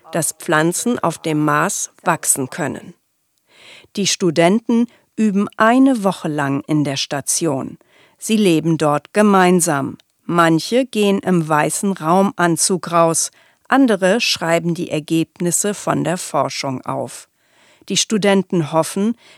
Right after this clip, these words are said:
dass diese Forschung beim Flug zum Mars hilft.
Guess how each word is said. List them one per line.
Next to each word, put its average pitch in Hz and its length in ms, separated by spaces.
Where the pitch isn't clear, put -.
dass - 260
diese 294 400
Forschung 156 760
beim 143 260
Flug 240 480
zum 147 320
Mars 170 580
hilft. - 600